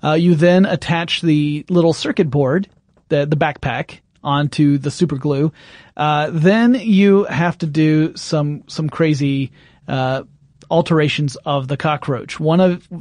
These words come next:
that is you have to poke a hole in its, uh, uh, outer,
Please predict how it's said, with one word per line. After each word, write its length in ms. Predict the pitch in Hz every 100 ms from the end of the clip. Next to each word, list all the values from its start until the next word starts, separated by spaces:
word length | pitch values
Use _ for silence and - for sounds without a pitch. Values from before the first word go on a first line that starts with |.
| -
that 280 | 165 156 160
is 180 | 151 147
you 60 |
have 80 | 151
to 80 | 147
poke 260 | 139 170 156
a 80 |
hole 480 | 143 151 147 156 170
in 260 | - 156 143
its, 460 | 160 143 139 - - - - _ -
uh, 320 | 131 123 123 - _
uh, 200 | - 135 -
outer, 460 | 151 156 151 143